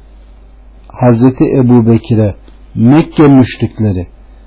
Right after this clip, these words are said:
"Senin arkadaşın artık iyice kafayı üşüttü,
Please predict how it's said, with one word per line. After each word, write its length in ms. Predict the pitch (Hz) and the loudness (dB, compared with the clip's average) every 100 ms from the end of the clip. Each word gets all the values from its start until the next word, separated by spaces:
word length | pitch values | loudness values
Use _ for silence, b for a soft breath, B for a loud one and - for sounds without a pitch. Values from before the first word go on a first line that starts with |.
| b - | b -20
"Senin 380 | - - 147 170 | -8 -2 2 2
arkadaşın 600 | 156 147 156 160 151 165 | 2 2 0 0 0 0
artık 540 | 156 147 - 151 - | 0 0 -2 -8 -6
iyice 360 | 208 190 139 135 | -2 0 0 -2
kafayı 460 | - 131 143 135 123 | -2 -2 0 2 2
üşüttü, 540 | - 113 - - 101 | -2 -10 -12 -10 -10